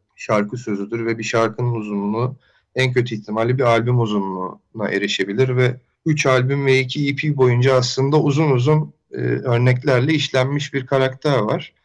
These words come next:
Ama, e, şu anki planlarımda zaten hali hazırda aktif bir müzik hayatım olmadığı için kendimi okumaya ve yazmaya biraz daha yoğunlaştırabiliyorum diyeyim.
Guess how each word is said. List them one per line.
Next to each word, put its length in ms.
Ama, 360
e, 320
şu 220
anki 300
planlarımda 800
zaten 400
hali 260
hazırda 580
aktif 420
bir 60
müzik 300
hayatım 380
olmadığı 380
için 380
kendimi 340
okumaya 520
ve 240
yazmaya 680
biraz 380
daha 360
yoğunlaştırabiliyorum 1200
diyeyim. 300